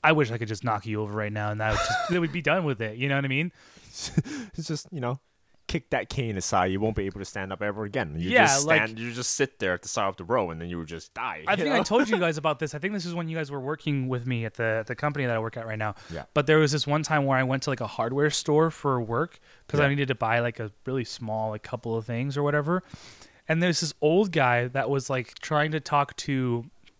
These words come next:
Speaker 1: one of the employees who was, like, around our age, maybe a little bit younger. And the old guy was just like, oh my God, he was such an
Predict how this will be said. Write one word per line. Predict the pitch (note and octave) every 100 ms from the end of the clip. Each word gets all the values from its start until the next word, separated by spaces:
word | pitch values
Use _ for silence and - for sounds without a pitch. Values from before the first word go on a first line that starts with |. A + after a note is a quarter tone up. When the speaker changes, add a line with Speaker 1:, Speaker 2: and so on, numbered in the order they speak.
| _ _ _ _ -
Speaker 1:
one | C#3+ C#3+
of | C#3
the | C3+
employees | B2+ - C#3 B2 B2 F#3 F3+
who | F3+
was, | F3
like, | F#3+
around | F3 F3+ B3 A3 D#3+
our | B2+ F3 -
age, | B2+ A#2+ B2+ C3+
maybe | C3+ D3+ D3+ C3
a |
little | A#2+ B2 A#2+
bit | A2+
younger. | A2 C#3+ A#2 A2+ - - - - - - E3+
And | D#3+
the | D#3+ -
old | F#3 A#3+ -
guy | C3+ A#2+
was | A#2 A2
just | - - D#3 B2+ - -
like, | C3+ B2 G#2+ - -
oh | E3 D3+
my | A2+ F#2 - _ _
God, | C#3 F3 G3 D3+ A2+
he | C3+
was | C#3
such | - - - G#3+ A#3 - - -
an | E3